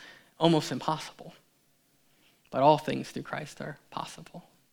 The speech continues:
And this is what those passages are getting at. We, we tend to first focus selfishly on ourselves, like, "Oh, all things through Christ are possible, so I can do this and I can do that." No, no, no. It is saying that he is the one that can enable this to be a reality.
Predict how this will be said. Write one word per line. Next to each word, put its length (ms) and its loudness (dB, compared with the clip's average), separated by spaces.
And 140 -10
this 180 -2
is 100 -4
what 160 2
those 180 0
passages 520 -2
are 60 -4
getting 360 -2
at. 160 -8
We, 160 0
we 80 6
tend 240 6
to 60 2
first 300 4
focus 380 2
selfishly 600 4
on 100 2
ourselves, 300 2
like, 120 -6
"Oh, 60 0
all 220 0
things 260 0
through 120 -4
Christ 280 0
are 60 -4
possible, 400 0
so 240 -6
I 160 4
can 160 2
do 100 6
this 200 2
and 100 -6
I 140 2
can 120 -2
do 120 2
that." 180 4
No, 100 0
no, 120 2
no. 140 -4
It 140 2
is 80 2
saying 180 4
that 80 4
he 500 4
is 140 0
the 80 -2
one 160 2
that 140 -2
can 100 0
enable 320 2
this 220 -4
to 80 -4
be 100 -2
a 80 -6
reality. 540 -10